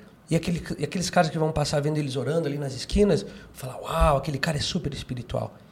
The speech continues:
E aí Jesus diz, "Mas vocês não sejam assim.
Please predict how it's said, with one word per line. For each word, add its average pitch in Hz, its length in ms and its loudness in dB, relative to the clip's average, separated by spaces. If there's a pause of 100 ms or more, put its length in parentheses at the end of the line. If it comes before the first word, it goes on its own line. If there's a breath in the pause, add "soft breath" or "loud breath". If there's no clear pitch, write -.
(100)
E 139 40 2
aí 147 60 4
Jesus 143 280 0
diz, 143 220 -2 (180 loud breath)
"Mas 127 140 -2
vocês 139 500 0
não 135 180 0
sejam 113 400 0
assim. - 260 -6